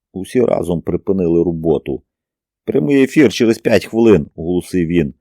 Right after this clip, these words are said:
«Найкращого ведучого до камери. Координатори зв'язків із медіями. Починайте переговори. Маємо матеріал для продажу, у тому числі й фільм».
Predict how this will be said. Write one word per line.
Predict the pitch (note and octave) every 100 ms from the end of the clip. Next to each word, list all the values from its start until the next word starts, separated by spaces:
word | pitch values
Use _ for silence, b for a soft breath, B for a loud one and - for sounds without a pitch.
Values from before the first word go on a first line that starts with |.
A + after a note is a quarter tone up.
| _ _ _ -
«Найкращого | A2+ A#2+ - - C3 A#2
ведучого | A2 A#2+ C#3 - F#2+
до | F#2+ A2
камери. | - F#2+ E2+ D2+ D2 - _ _ _ _
Координатори | - A#2 B2 C3+ A#2+ - A#2+
зв'язків | G2+ A#2 A#2 - C3+ -
із | G2
медіями. | A#2+ G#2+ E2+ F2+ E2 E2 D2 _ _
Починайте | - - B2 - -
переговори. | G#2+ A#2 G#2 G2 G#2 G2 D#2+ D2 - _ _ -
Маємо | - - A2+ A2+
матеріал | A2 G#2 A2+ A2+ F#2
для | G2+
продажу, | - G#2 G2 D#2+ D2 C#2+ _ _ _
у | G#2
тому | - A#2 G2
числі | - G#2 A2
й | F#2
фільм». | - F#2+ C#2